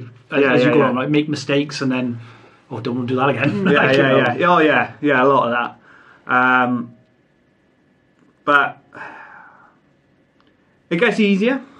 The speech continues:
Speaker 1: Mm-hmm.
Speaker 2: as you do it more. Uh, I mean, our studio sim-, uh, setup is very simple at the minute. It's just
Speaker 1: Mm-hmm.
Speaker 2: me going into a, a Focusrite interface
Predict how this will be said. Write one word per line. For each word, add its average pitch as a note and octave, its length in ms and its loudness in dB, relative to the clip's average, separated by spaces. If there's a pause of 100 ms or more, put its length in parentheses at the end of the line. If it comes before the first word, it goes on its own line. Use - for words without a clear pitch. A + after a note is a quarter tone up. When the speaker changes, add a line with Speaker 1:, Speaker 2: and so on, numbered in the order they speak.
Speaker 1:
Mm-hmm. - 300 -8
Speaker 2:
as D#3 100 0
you E3 60 0
do D#3 140 2
it C#3 80 2
more. E3 280 0 (400)
Uh, D#3 200 -2
I F3+ 120 2
mean, F#3+ 180 2
our E3+ 180 0
studio B2+ 360 -2
sim-, A2+ 320 -8
uh, A#2+ 180 -4
setup A2+ 440 -8
is A2 220 -14 (160)
very A2 260 -6
simple A2+ 500 -6
at G#2+ 60 -10
the A2 80 -14
minute. A2+ 240 -12
It's A#2 80 -10
just A#2+ 200 -2
Speaker 1:
Mm-hmm. B2+ 60 -4
Speaker 2:
me A#2+ 200 -2
going A#2 260 -2
into A2 340 -8
a, G#2+ 200 -6 (640)
a B2 80 -6
Focusrite A#2 640 -4
interface G#2+ 480 -10